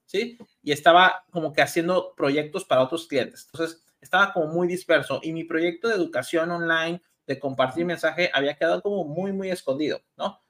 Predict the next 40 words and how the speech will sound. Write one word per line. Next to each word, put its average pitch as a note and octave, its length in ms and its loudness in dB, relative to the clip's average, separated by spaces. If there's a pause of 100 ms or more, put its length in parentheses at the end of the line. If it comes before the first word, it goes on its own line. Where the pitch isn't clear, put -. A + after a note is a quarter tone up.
(240)
Entonces, G#3+ 500 2
resulta F#3 320 2
que F3+ 80 2
llega F3 180 8
un F3+ 200 2
proyecto E3 400 0
importante, F3 800 0
eh, C3+ 280 -2
llenar C#3+ 260 0
un E3 80 0
evento F#3 380 0
para B2+ 360 -2
una, D3 300 -4
una C#3+ 220 -4
persona, D#3+ 340 2
un D3+ 100 -6
coach, G3+ 320 4 (420)
eh, C#3+ 420 2
y D#3+ 80 2
le D#3 80 6
apostamos D3+ 400 2
como E3 140 2
un F3 80 0
montón F#3+ 340 2
a A#3 40 -2
ese F3+ 140 -4
proyecto, B2+ 580 -4
cosa D#3 220 -4
que C#3 60 -12
estuvo E3 240 -2
fantástico, E3+ 560 0
aprendí C#3 280 -2
un D3+ 60 -4
montón, E3+ 480 2 (300)
pero F3 640 8 (200)
descuidé F#3+ 640 2
todo A3+ 180 4
lo G#3+ 80 0
demás, A#2+ 520 -6
¿no? F3+ 300 -6